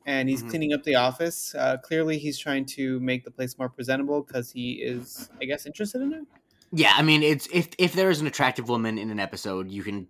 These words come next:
Speaker 2: be sure that Sean and or Gus is gonna be trying to get with them. It's kind of,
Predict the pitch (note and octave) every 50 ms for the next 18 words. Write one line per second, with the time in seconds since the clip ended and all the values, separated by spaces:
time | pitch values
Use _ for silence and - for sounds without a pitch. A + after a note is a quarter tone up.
0 | _ _ - G#2+ - - A2+ G#2 G2 F#2 F#2+ F2+ F2+ - - A2 G2+ G2+ G2+ G2
1 | F#2+ F#2+ G2+ G2 G2 F#2 F2+ F2+ F#2 F2 E2+ - - F#2+ E2+ - G2 F2+ F2+ F2+
2 | F2+ F2+ F2 - G2 F2+ F2+ E2+ E2+ F2 D#2+ F2+ F2 D#2 E2 F2 - F#2 F2 F2
3 | F2 F2 F2 A2 G#2+ - - - G#2+ G2+ G2+ F#2 F#2 F2